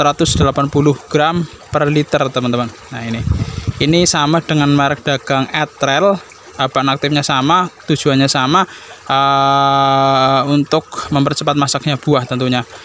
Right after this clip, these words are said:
dan meratakan masaknya buah ini. Untuk, eh,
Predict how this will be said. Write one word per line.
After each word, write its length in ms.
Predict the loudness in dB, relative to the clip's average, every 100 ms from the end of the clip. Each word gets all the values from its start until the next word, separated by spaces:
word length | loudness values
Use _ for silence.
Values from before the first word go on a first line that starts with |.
| -20 -10 -2
dan 160 | 2
meratakan 640 | 2 2 -2 -4 -2 -2 0
masaknya 560 | -2 -2 -2 -2 -2
buah 240 | 0 0 0 -10 -6
ini. 160 | -6 -6
Untuk, 320 | -2 0 0 0
eh, 320 | 2 4